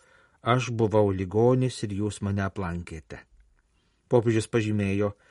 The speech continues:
kad Jėzaus santykis su žmogaus kančia nebuvo teorinis santykis.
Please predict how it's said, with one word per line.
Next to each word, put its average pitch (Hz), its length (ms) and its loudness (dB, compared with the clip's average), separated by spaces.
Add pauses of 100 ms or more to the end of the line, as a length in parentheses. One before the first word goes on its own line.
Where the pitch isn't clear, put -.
(280)
kad 107 180 -2
Jėzaus 107 560 0
santykis 104 640 -4
su 110 180 -4
žmogaus 101 460 -2
kančia 107 380 -4
nebuvo 110 460 -2
teorinis 107 800 2
santykis. 82 680 -10